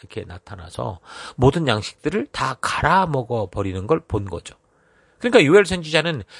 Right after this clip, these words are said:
그 시대 네 번이나 나타나 모든 양식을 다 갉아먹는 메뚜기 떼로 인한 피해를 보면서 아, 이거는 하나님께서 그 시대 사명을 이뤄가는 우리들에게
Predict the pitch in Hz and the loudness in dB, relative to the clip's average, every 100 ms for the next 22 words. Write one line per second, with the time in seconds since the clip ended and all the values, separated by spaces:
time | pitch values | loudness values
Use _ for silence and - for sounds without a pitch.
0 | - 165 - 165 107 117 139 135 131 104 | -8 -6 0 2 4 2 2 0 -2 -4
1 | 120 117 104 110 117 107 - 104 - 101 | -6 -6 -4 -4 -4 -4 -2 -4 -4 -10
2 | - 101 104 98 98 107 98 95 170 135 | -2 0 0 0 -4 -2 -2 -2 -4 -4
3 | 147 - 139 - 127 120 110 120 117 - | -6 -4 -2 2 2 0 0 0 0 -2
4 | - 240 226 185 139 120 120 104 92 143 | -2 2 2 0 -2 -2 0 -2 0 0
5 | - - 98 110 139 156 123 123 151 101 | 0 -4 -4 -2 2 2 2 0 -2 -4
6 | - - - - - - - - 262 202 | -10 -20 -20 -18 -18 -14 -6 0 2 2
7 | 196 - - - - _ _ _ _ 127 | 0 -4 -8 -10 -16 _ _ _ _ -2
8 | - 117 - 147 135 120 113 110 107 101 | 2 0 0 0 0 0 0 2 2 2
9 | 101 - - 147 190 139 117 98 110 110 | -2 -8 -4 2 2 2 0 -2 -2 -2
10 | 87 | -4